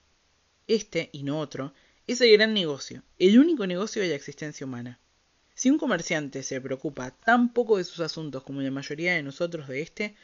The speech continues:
no tardaría en arruinarse. Con todo, no conviene exagerar en este punto. Sabemos que nuestro amor a Dios se mide por la manera que nos esforzamos en guardar sus mandamientos y hacer su voluntad,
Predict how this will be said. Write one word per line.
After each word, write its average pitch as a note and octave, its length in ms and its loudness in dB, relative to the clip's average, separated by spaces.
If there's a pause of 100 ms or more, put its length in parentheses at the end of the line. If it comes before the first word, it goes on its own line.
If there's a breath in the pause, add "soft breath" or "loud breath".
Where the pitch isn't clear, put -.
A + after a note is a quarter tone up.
(260 soft breath)
no G#3 180 4
tardaría F#3 520 2
en E3 100 -2
arruinarse. C3 600 -4 (1160)
Con D3 220 -2
todo, E3+ 400 12
no F#3+ 180 0
conviene B3 400 4
exagerar E3 640 4
en C3 60 -4
este B2 200 -12
punto. C3 380 -14 (340 soft breath)
Sabemos B3+ 360 8
que G3+ 100 -4
nuestro E3+ 260 -4
amor G3+ 200 0
a G3+ 60 6
Dios F3+ 300 2
se - 220 -6
mide F#3+ 240 -2
por F3 140 -4
la C#3+ 80 -4
manera D#3+ 360 -4
que E3 100 -10
nos C#3+ 140 -10
esforzamos E3+ 560 -8
en C#3 120 -8
guardar C3+ 260 -6
sus D#3+ 180 -12
mandamientos D#3 720 -2
y D3 120 -12
hacer F3 240 -2
su F3 160 -10
voluntad, D3 580 -2